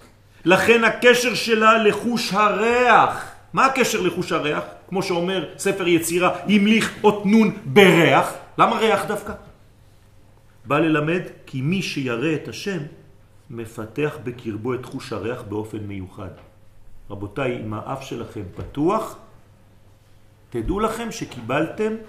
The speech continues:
יותר רוחניות. לכן הריחניות והרוחניות זה אותו עניין. ואם האף שלכם סתום ואין לכם חוש ריח מפותח, אתם צריכים לעבוד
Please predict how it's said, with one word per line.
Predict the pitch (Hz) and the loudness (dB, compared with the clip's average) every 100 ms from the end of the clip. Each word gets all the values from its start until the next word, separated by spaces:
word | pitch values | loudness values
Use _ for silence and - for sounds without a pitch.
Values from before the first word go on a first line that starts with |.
| - | -12
יותר | 123 110 - 139 143 - 104 | -10 -8 -4 -4 -4 -8 -14
רוחניות. | 107 - 104 101 98 - - _ _ _ _ _ - | -14 -12 -12 -10 -12 -14 -20 _ _ _ _ _ -18
לכן | 107 127 | -14 -10
הריחניות | 113 90 95 113 104 - 120 113 117 156 214 - | -8 -10 -10 -10 -10 -12 -12 -10 -8 -8 -8 -10
והרוחניות | 110 101 117 175 147 123 120 147 143 | -8 -6 -6 -6 -6 -8 -6 -8 -6
זה | 120 | -8
אותו | 113 127 | -10 -10
עניין. | 120 117 101 76 - - - - - - - - - - - - | -12 -12 -12 -14 -16 -20 -16 -18 -16 -16 -16 -20 -20 -20 -20 -8
ואם | 123 143 | -6 -2
האף | 156 156 | -4 -2
שלכם | 147 - 143 | -4 -4 -6
סתום | - 127 143 139 | -4 -4 -4 -4
ואין | 117 135 | -2 -2
לכם | 165 - 143 | -2 -4 -6
חוש | - 143 - | -6 -10 -8
ריח | - 139 120 117 | -6 -6 -6 -10
מפותח, | - 101 - 220 240 - - - _ - | -10 -8 -2 -2 -2 -8 -18 -20 _ -18
אתם | - 156 151 | -10 -8 -6
צריכים | 143 160 156 | -8 -6 -6
לעבוד | 131 117 104 127 208 | -6 -6 -4 0 2